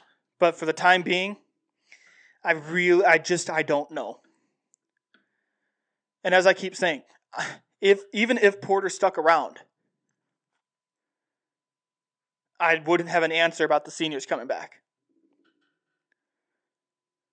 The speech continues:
So I, I really don't know yet. Like I said, ask me, give me, I said one week earlier, give me two weeks. Give me two weeks to see how Drew settles in,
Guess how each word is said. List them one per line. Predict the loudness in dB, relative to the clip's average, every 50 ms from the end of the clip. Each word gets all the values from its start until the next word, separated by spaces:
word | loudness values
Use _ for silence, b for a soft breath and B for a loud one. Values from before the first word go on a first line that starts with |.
| _ _ _
So | _ -4 0 0 2 2 0 0
I, | 0 -2 -2 -2 -2
I | -4 -4
really | -4 -4 -4 -6 -4 0
don't | 2 4 4 4 2 -2
know | -4 -4 -4
yet. | -6 -10 -16 -18 -18 _ _ _ _ _ _ _ _ _ _ _ -2
Like | 0 2 2
I | 2
said, | 0 -2 -4 -2 0
ask | 0 0 0 -4 _
me, | -10 -12 -8
give | -4 -4 -4 -4
me, | -4 -8 -10 -12 -16 _ _ _ _ -10
I | -10
said | -4 -2 -2 -2 -2
one | -2 -4 -4
week | -4 -4 -4 -4
earlier, | -4 -6 -6 -10
give | -10 -10 -12
me | -12
two | -10 -10 -8 -8
weeks. | -8 -8 -10 _ -16 -18 -18 -18 -20 _ _ _ _ _ _ _ _ _ _ _ _ _ _ _ _ _ _ _ _ _ _ _ _ _ _ _ _ _ _ _ _ _ _ _
Give | -4 -2 -2
me | -2
two | -4 -6 -6 -6
weeks | -4 -6 -6 -8 -8 -12 -14 -16 -16 -14
to | -14 -14
see | -14 -12 -10 -8 -8 -8 -10 -14 -18 -20 -20 _ _ _ _ _ _ _ _ _ _ _ _ _
how | -6 -4 -4
Drew | -4 -6 -4 -4 -2 -2 -2
settles | -2 2 2 4 4 2 0 -2
in, | -2 -2 -2 -4 -6 -10